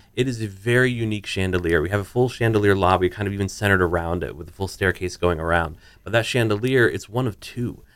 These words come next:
The other one's in the Empire State Building, which is absolutely amazing. And again, speaking to that Art Deco time,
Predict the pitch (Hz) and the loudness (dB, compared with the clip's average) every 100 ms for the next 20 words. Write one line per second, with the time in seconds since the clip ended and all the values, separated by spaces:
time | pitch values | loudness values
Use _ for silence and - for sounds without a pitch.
0 | - 107 123 127 120 98 117 110 117 107 | -4 0 2 2 2 0 -4 -4 -4 -2
1 | 104 98 - - 139 - 87 82 69 - | -2 -2 -6 -8 -8 -6 -6 -6 -8 -10
2 | 82 98 87 110 - 110 92 101 98 90 | -8 -6 -4 -4 -4 -8 -8 -10 -10 -10
3 | 82 104 117 107 - _ - 127 135 127 | -8 -4 -2 -2 -4 _ -14 -6 0 2
4 | 113 - 110 98 113 107 101 95 - 117 | 2 2 0 0 -2 -4 -4 -6 -2 0
5 | 104 90 | 0 -2